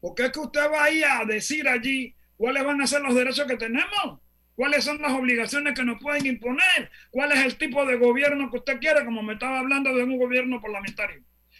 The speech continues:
Este país no está hecho para gobierno parlamentario. Este país ha sido un sistema presidencialista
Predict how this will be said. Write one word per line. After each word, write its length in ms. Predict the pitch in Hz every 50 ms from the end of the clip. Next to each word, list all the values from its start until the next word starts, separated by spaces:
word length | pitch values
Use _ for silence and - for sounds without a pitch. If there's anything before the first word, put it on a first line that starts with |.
| - _
Este 240 | - 220 220 262 262
país 280 | 240 233 240 262 269 262
no 80 | 277 269
está 220 | 226 247 262 269
hecho 180 | 254 254 262 233
para 140 | 226 220
gobierno 400 | 214 208 208 233 247 254 262 247
parlamentario. 760 | 214 226 214 202 196 190 196 - - 285 294 285 247 220 - _ - _ - - - _
Este 280 | - 220 - 269 254
país 380 | - 214 214 233 240 240 247 233
ha 120 | 247 240
sido 260 | - - 247 247 247
un 80 | 254 240
sistema 640 | - 214 208 - 247 247 240 240 240 226 - - _ _ _ _ _ _ _
presidencialista 1300 | - 226 233 226 - 226 220 214 220 214 202 - - 208 208 226 262 277 262 - - 262 240 240 -